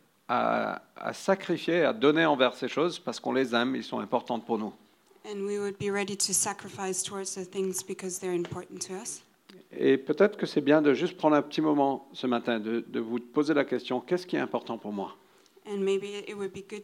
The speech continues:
Speaker 2: this morning to take a short time to think about what is important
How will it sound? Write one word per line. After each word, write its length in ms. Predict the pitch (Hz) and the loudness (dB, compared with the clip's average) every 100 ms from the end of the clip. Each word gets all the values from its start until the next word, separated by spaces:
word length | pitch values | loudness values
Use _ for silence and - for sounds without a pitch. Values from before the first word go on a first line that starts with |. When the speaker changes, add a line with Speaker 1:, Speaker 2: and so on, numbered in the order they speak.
| - | -12
Speaker 2:
this 240 | 214 190 | -8 -4
morning 280 | 208 190 190 | 2 4 4
to 140 | 185 - | 0 -2
take 260 | 196 196 | -4 -4
a 100 | 185 | -4
short 400 | 180 - 196 - | -2 0 -2 -4
time 360 | - 196 190 185 | -4 2 4 2
to 480 | 180 190 190 185 185 | 0 0 2 0 -2
think 180 | - 196 | -4 -4
about 240 | 190 185 - | -4 -6 -4
what 120 | 185 | -4
is 160 | 185 180 | -4 -6
important 400 | 180 190 - | -8 -10 -14